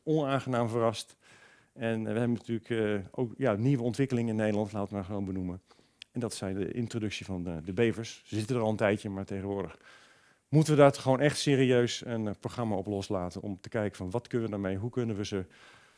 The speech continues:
eh, laat ik zeggen, verleiden om niet, eh, gaatjes in onze dijken te graven. En dit zijn gewoon, eh, twee, eh, ja, berichtjes uit het re-, nieuws van recent, afgelopen jaar, het, eh, februari tweeëntwintig en, eh,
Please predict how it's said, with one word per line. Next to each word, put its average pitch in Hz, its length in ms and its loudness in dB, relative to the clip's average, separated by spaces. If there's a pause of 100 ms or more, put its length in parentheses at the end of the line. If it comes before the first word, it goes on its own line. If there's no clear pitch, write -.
(400)
eh, 98 420 -4 (420)
laat 110 240 -4
ik - 60 -14
zeggen, 110 280 -6
verleiden 151 540 6
om 143 140 2
niet, 147 220 0
eh, 123 200 -2
gaatjes 123 380 -4
in 104 100 -2
onze 98 160 -2
dijken 92 340 -4
te - 100 -16
graven. 80 420 -10 (640)
En 127 100 -6
dit 127 120 0
zijn 113 200 0
gewoon, 110 280 -2
eh, 104 80 -2 (200)
twee, 117 520 0
eh, 98 80 -2 (260)
ja, 101 300 -4 (140)
berichtjes 123 420 -2
uit 117 140 2
het - 140 -10
re-, 127 220 2
nieuws 151 340 6
van 131 220 2
recent, 127 520 0 (460)
afgelopen 120 420 -8
jaar, 107 340 -2 (160)
het, - 200 -20
eh, - 0 - (1120)
februari 110 600 2
tweeëntwintig 107 760 -4
en, 104 320 -10
eh, 98 80 -10